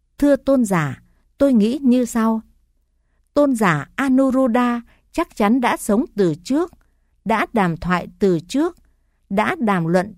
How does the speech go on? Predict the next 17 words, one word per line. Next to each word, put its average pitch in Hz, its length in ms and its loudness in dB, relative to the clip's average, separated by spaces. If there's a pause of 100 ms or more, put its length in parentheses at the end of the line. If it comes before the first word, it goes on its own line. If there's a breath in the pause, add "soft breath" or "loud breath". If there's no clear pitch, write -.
từ 190 180 2
trước 277 440 -4
với 196 220 0
chư 269 260 -4
thiên 240 220 0
ấy. 196 340 -4 (1400)
Này 214 400 4
hiền 196 240 2
giả 170 320 0 (120)
Kaccana, 240 680 0 (720)
lời 220 260 2
nói 208 280 0
này 185 240 2 (100)
của 185 120 2
hiền 170 260 2
giả 156 200 -2
đến 180 300 0